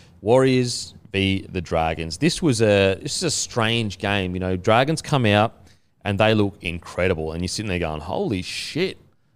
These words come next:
Like, is Hook fucking got some kind of mathematical equation we don't know about? And then all of a sudden, make a few errors. Warriors get back into the game. Then all of a sudden, they make a few errors, and, and, and, um, a back and forth game. Uh, the score doesn't really,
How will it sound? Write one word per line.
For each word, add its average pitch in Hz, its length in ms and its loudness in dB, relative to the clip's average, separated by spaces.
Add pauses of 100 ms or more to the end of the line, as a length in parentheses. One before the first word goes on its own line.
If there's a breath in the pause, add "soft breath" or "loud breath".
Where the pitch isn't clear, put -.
Like, 101 140 -4
is 107 140 -4
Hook - 260 0 (180)
fucking 90 380 -8 (400)
got 107 100 -6
some 113 200 -4
kind 107 140 -2
of 85 60 -4
mathematical 101 640 -4
equation 107 380 -2
we 95 60 0
don't 92 160 0
know 101 120 0
about? 139 300 2 (360)
And 127 100 -8
then 139 100 0
all 147 120 2
of 131 60 2
a 120 40 -2
sudden, 117 360 0
make 110 180 2
a - 40 -14
few 104 220 0
errors. 104 280 4
Warriors 110 340 2
get 107 180 -2
back 104 180 2
into 104 100 -4
the 98 80 -4
game. 104 460 0 (420 loud breath)
Then 117 140 0
all 131 100 4
of 131 40 2
a 123 40 -2
sudden, 139 240 -2
they 156 180 2
make 123 180 0
a 95 40 -6
few 98 180 2
errors, 90 300 2
and, 92 240 -4
and, 90 320 -4 (100)
and, 98 360 -4
um, 92 300 0 (100)
a - 160 -10
back 113 220 0
and 110 140 -2
forth 101 260 -2
game. 101 260 -2
Uh, 123 80 -8 (520 loud breath)
the 131 100 -8
score 190 360 4
doesn't 156 280 2
really, 123 380 2